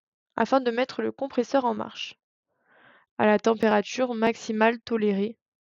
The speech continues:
et de l'arrêter au ni-, à nouveau au niveau le plus bas. Votre vieux réfrigérateur à la maison se met en marche généralement à six degrés et s'éteint à nouveau à environ deux ou trois degrés.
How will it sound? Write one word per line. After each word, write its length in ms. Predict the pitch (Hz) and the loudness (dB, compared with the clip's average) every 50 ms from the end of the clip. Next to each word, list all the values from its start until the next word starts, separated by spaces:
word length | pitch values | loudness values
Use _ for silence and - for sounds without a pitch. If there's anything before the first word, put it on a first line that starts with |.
| _ _ _ - | _ _ _ -4
et 100 | 226 214 | -4 0
de 100 | 202 214 | 4 6
l'arrêter 400 | 214 233 247 269 254 247 - 262 | 6 6 6 6 2 2 0 0
au 80 | 240 | 0
ni-, 220 | 220 214 208 208 - _ _ | 0 0 -2 -4 -6 _ _
à 120 | - 220 208 | -2 -2 0
nouveau 440 | 208 214 202 196 214 247 302 311 - _ _ _ _ _ | 0 -2 -2 -2 -4 -4 -4 -6 -10 _ _ _ _ _
au 80 | - 214 | -2 -2
niveau 280 | 214 214 220 233 277 277 | 0 0 0 0 0 0
le 120 | 247 226 | -2 -2
plus 160 | - - 208 | -6 -6 -4
bas. 180 | 196 - - - _ _ _ _ _ _ _ _ _ _ _ _ _ _ _ _ _ _ _ _ - - _ _ _ _ _ _ _ _ _ - | -4 -4 -4 -6 _ _ _ _ _ _ _ _ _ _ _ _ _ _ _ _ _ _ _ _ -20 -20 _ _ _ _ _ _ _ _ _ 0
Votre 360 | 214 220 214 - 233 226 226 | 2 2 2 4 4 4 4
vieux 220 | 208 226 254 320 | 4 2 2 4
réfrigérateur 800 | 349 320 285 262 - - 247 226 240 220 220 214 - - 285 269 | 6 6 4 4 4 2 2 4 4 4 4 4 4 4 4 4
à 60 | 240 220 | 4 4
la 100 | 214 208 | 2 2
maison 400 | 208 214 214 202 233 285 370 - _ _ _ _ | 2 0 -2 -2 -4 -8 -10 -12 _ _ _ _
se 220 | - - - - 240 | -20 -18 -2 0 0
met 160 | 220 220 226 | 2 4 4
en 120 | 220 226 | 4 4
marche 340 | 226 254 285 294 - - - - | 6 6 4 4 2 -2 -10 -10
généralement 800 | 233 220 202 240 254 262 269 254 240 226 220 214 214 226 277 - _ _ _ - | -10 -8 -6 -4 -2 0 2 4 4 4 4 4 0 -2 -6 -8 _ _ _ -2
à 120 | 226 220 | 0 0
six 220 | - - - 277 | -2 -2 -6 -4
degrés 340 | - 240 214 202 - - _ _ _ _ _ _ _ _ _ _ _ _ | -2 -2 -2 -2 -4 -6 _ _ _ _ _ _ _ _ _ _ _ _
et 100 | - 214 | -4 -4
s'éteint 380 | - - 220 208 - 233 254 269 | -2 -2 -4 0 4 4 6 6
à 80 | 247 | 4
nouveau 460 | 226 214 214 202 202 220 254 285 - - _ - - - - - - - - - _ _ _ _ _ _ _ | 2 0 -4 -2 0 0 0 0 -2 -4 _ -20 -20 -20 -20 -20 -20 -20 -20 -20 _ _ _ _ _ _ _
à 100 | - 240 | 0 2
environ 560 | 233 226 226 214 214 220 220 214 240 262 269 - 240 214 | 2 4 2 2 2 2 4 4 2 2 0 -2 -6 -6
deux 120 | 214 247 262 | -2 0 2
ou 140 | 262 247 220 | 2 2 0
trois 200 | - - 240 220 | 2 2 2 2
degrés. 320 | 214 214 214 - - - | 2 0 0 -2 -6 -8